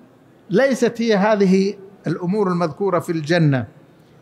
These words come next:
بل أعظم نعمة رضوان الله سبحانه وتعالى، ورضوان من الله والله بصير بالعباد. هذا كله من باب التذكير بما ينعم الله سبحانه وتعالى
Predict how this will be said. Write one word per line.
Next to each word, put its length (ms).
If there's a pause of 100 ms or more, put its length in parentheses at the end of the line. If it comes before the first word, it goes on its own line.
(160)
بل 280
أعظم 480
نعمة 560
رضوان 500
الله 420
سبحانه 440
وتعالى، 580 (180)
ورضوان 520
من 300
الله 540 (1300)
والله 480
بصير 420
بالعباد. 600 (1400)
هذا 260
كله 480
من 160
باب 180
التذكير 800 (840)
بما 400
ينعم 500
الله 440
سبحانه 520
وتعالى 1000